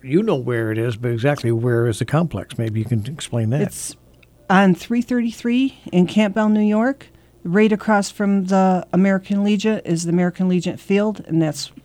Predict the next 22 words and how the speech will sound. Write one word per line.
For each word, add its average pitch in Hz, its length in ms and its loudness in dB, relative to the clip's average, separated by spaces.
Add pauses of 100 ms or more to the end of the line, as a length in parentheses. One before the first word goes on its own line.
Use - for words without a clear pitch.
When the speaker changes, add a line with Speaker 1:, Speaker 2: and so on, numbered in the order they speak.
Speaker 2:
where 160 280 -2
we're 160 140 -4
having 151 340 -2
the 151 80 -2
event. 135 380 -10
Speaker 1:
That's 131 140 -12
a - 20 -20
pretty 127 180 -6
big 110 160 -8
area. 107 340 -8 (920)
Speaker 2:
It's, - 220 -20 (120)
it's 180 240 -2
a 170 40 2
big 160 220 0
field, 147 340 -2
and 156 160 0
there's 160 200 0
a 160 60 -4
lot 165 460 -2 (280)
going 170 280 0
on, 160 380 0
and 143 400 -6